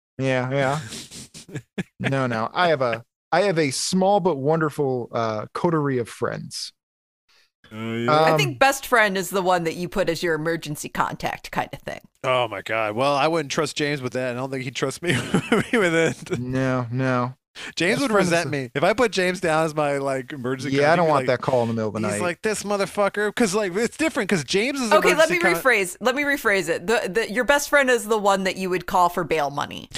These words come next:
Speaker 2: I was gonna say, 'cause James would call, I'd be his emergency contact for, like, hospital, and James would be
Speaker 1: Yeah.
Speaker 2: mine for bail.
Speaker 1: And I would never need it, but I've had to bail people out before. It's, it's not fucking fun.
Speaker 2: And I've been bailed out before.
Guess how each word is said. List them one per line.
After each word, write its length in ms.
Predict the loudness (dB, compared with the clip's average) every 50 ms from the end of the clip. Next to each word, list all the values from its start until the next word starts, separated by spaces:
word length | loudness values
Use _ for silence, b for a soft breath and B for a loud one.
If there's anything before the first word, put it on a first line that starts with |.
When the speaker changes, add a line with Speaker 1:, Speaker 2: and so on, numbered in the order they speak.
| B B 2
Speaker 2:
I 40 | 2
was 100 | 2 2
gonna 120 | 2 0
say, 200 | 2 2 0 2
'cause 200 | 2 0 -2 -2
James 340 | -2 -2 -2 0 -2 -2 0
would 200 | 0 0 0 -2
call, 180 | -2 -4 -4 -4 B B B
I'd 220 | 2 2 2 2
be 160 | 2 0 2
his 200 | 2 2 0 0
emergency 380 | -2 0 0 0 0 0 -4 -4
contact 460 | -2 0 0 0 0 0 -2 -2 -2 0
for, 280 | 0 2 2 0 -2 -8 _ -10 -10 -8 -6
like, 340 | -2 2 2 2 2 0 _ _ -12
hospital, 600 | -2 2 2 2 2 0 0 0 2 4 2 2
and 220 | 0 -2 -6 -6 -4
James 220 | -2 -2 -2 2
would 60 | 2
be 60 | 4 4
Speaker 1:
Yeah. 100 | 4 4
Speaker 2:
mine 180 | 2 0 -2 -2
for 100 | -4 -2
bail. 520 | 0 0 0 0 -2 -4 -6 -8 -10 -10 -12 _ _ _ _ _ 0
Speaker 1:
And 100 | 2 4
I 120 | 4 4 4
would 200 | 4 4 4 4
never 400 | 4 4 4 4 4 4 4 4
need 280 | 4 2 2 4 4
it, 200 | 4 2 2 -2 _ _ 2
but 160 | 2 4 6
I've 160 | 6 4 4
had 200 | 6 4 4 4
to 40 | 4 6
bail 220 | 6 6 6 6
people 260 | 4 0 0 2 4
out 160 | 4 4 4
before. 400 | 0 -4 -2 0 0 2 2 2 0
It's, 160 | -2 -4 0
it's 220 | -2 0 0 0
not 240 | 0 0 0 0 2
fucking 300 | _ 0 2 2 0 -4 2 2
fun. 360 | 4 4 4 2 -2 -8 -12 -10 -4
Speaker 2:
And 100 | 0 2
I've 180 | 2 2 2
been 180 | 0 -2 0 0
bailed 260 | 0 0 0 0 -2
out 160 | -4 -6 -6
before. 520 | -8 -10 -8 -6 -6 -6 -6 -8 -10 -12